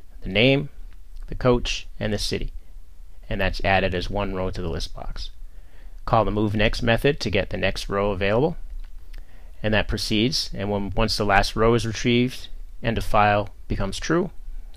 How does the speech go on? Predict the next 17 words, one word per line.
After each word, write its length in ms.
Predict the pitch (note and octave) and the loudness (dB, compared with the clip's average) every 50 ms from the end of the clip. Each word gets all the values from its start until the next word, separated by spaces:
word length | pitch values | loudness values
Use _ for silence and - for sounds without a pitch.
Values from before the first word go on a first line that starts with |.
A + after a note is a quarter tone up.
| - - - | -12 -10 -6
we 120 | - G#2+ | -2 0
exit 260 | G#2+ G2 - - F#2 - | 0 0 0 -2 -4 -4
the 80 | F#2 | -4
while 300 | F#2 F2+ F2 D#2+ D#2 D#2+ | -4 -2 -2 -2 -2 -4
loop. 160 | D2+ D2+ - - - - - - - - - - - - - - - - - - - | -6 -8 -8 -10 -10 -10 -10 -10 -12 -12 -12 -10 -10 -10 -10 -12 -12 -12 -12 -10 -8
Can 120 | - G#2+ | -4 0
then 160 | G#2+ G#2+ G#2 F#2+ | 0 0 0 2
close 280 | - B2+ B2+ B2 A2+ | 4 4 4 4 4
the 80 | A2+ G#2+ | 2 2
record 260 | G#2 G2 - - F2+ | 2 2 2 0 -2
set. 240 | - - - F2 - - - - - - - - - - - - - - - - - - | -4 -6 -6 -6 -6 -6 -8 -8 -8 -6 -6 -8 -8 -8 -8 -8 -8 -8 -12 -12 -12 -12
So 880 | - - - - - - - - - - - - - - - - - - | -12 -12 -12 -12 -12 -10 -10 -10 -10 -10 -10 -10 -10 -10 -12 -12 -8 -4
let's 120 | - - - | -2 0 0
see 160 | - C#3 B2+ | 2 0 0
how 120 | G#2+ A2 G2+ | 0 0 -2
that 180 | F#2+ - - | -2 -2 -4
works. 400 | - E2 - - - - - - | -4 -6 -6 -8 -8 -8 -8 -6